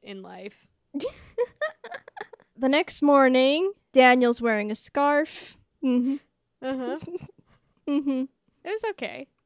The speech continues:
Speaker 2: It's like one of those, like, house scarves <laughs> that men wore in the thirties.
Speaker 1: During
Speaker 2: Where you
Speaker 1: the war.
Speaker 2: wear your, like, your smoking jacket. No, these
Speaker 1: Yeah.
Speaker 2: are, these are upper crust. That's, like, another thing about this is, like, these are rich folks.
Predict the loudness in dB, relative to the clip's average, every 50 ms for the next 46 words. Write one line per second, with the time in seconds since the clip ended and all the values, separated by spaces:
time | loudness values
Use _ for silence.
0 | _ _ -2 -2 0 0 0 0 2 4 4 2 2 0 -2 -2 -2 -4 -6 -10
1 | _ _ _ _ _ _ -12 -8 -6 -6 -4 -6 -6 -8 -8 -10 -10 -14 _ _
2 | _ _ _ _ -12 -12 -10 -10 -12 -10 -10 -12 -12 -12 -12 -12 -12 -12 -16 _
3 | _ -20 -20 -20 _ _ -6 -6 -6 -4 -6 -6 -6 -6 -6 -6 -4 -4 -4 -6
4 | -6 -8 -8 -2 -2 0 0 0 -2 0 0 0 0 0 -2 -6 -6 -8 -12 -12
5 | -16 -20 _ _ _ _ _ _ -8 -4 -2 -2 -2 -2 -4 -6 -8 -8 -6 -4
6 | 0 2 4 4 4 2 0 0 0 -2 -4 -6 _ _ _ _ 0 0 0 2
7 | 2 0 0 0 0 0 0 0 -2 0 0 2 2 0 0 0 0 0 2 4
8 | 4 4 4 6 6 6 6 6 4 2 0 -2 -6 -8 -12 _ _ _ _ -2
9 | -2 0 2 2 0 -2 -4 -4 _ 2 2 2 2 0 -2 -2 -4 _ -6 -4
10 | -4 -2 -2 -4 -6 -10 -12 -14 -16 -20 _ _ _ _ 2 4 4 4 6 4
11 | 4 4 6 4 4 4 4 4 4 4 2 2 0 0 0 -2 -2 -4 -4 -4
12 | -6 -6 -6 -8 -8 -6 -4 -4 -4 -4 -2 4 4 6 8 8 8 6 6 2
13 | -4 -6 -6 -6 -4 -4 -4 -4 -8 -8 -8 -8 -8 -8 -10